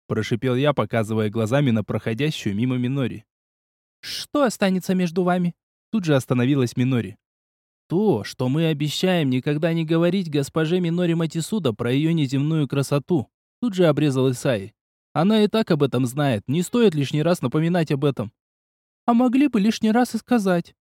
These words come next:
надула губки Минори. «Я скажу», подмигнул я в ответ. «Я не такой сухарь, как Исаи. Вот только закончу с делами и обязательно скажу. Ты только напомни мне об этом, Минори». «Фу, как это некультурно.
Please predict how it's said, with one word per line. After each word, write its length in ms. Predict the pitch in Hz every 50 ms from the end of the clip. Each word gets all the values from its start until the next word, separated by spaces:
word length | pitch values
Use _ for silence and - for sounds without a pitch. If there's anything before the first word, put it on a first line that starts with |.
| _ _ -
надула 400 | 123 127 131 123 143 139 135 123
губки 280 | 120 160 185 - - 160
Минори. 460 | 165 156 151 156 139 117 95 92 - _ _ _ _ _ _ _
«Я 480 | - 104 101 101 104 107 104 104 104 110
скажу», 540 | 110 - - 208 214 208 175 175 180 180 - _ _
подмигнул 480 | - 143 135 147 147 143 139 147 143
я 140 | 135 123 117
в 80 | 117 127
ответ. 320 | 123 - 131 113 98 - _ _ _ _ _ _ _ _ -
«Я 300 | - 107 139 180 202 202
не 80 | 190 180
такой 340 | 151 175 170 - 190 185
сухарь, 380 | 170 - 127 107 - 127 117 107
как 220 | - 110 101 -
Исаи. 480 | 113 107 - - 117 104 95 98 110 - _ _ _ _ _ _ -
Вот 260 | 107 107 117 127 113
только 300 | - 151 143 139 - 131
закончу 480 | 110 127 131 - 147 135 127 - 135 117
с 60 | 101
делами 380 | 117 120 131 156 160 147 113
и 120 | 107 110 127
обязательно 540 | 156 165 214 202 240 240 - - 196 175 151
скажу. 440 | - - 160 156 143 131 104 90 - _ _ _ _ _ -
Ты 120 | 104 104
только 280 | - 113 120 - - 113
напомни 440 | 110 110 104 - 139 175 190 185 170
мне 180 | 156 143 135
об 140 | 131 120 131
этом, 200 | 131 101 110 101
Минори». 460 | 101 110 117 135 151 135 - - - _ _ _ _ _ _ _ _ _ _ _ _ _ _ _
«Фу, 300 | - - 294 277 254 - _ _ _ _ _ _
как 180 | - 220 - -
это 160 | 202 - 185
некультурно. 720 | 185 185 - - 190 170 - - 185 151 135 135 127 139